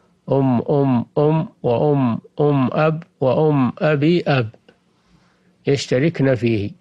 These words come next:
فإن كانت إحداهن أقرب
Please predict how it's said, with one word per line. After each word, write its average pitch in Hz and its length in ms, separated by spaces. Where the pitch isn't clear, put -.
فإن 175 300
كانت 190 400
إحداهن 139 600
أقرب 131 500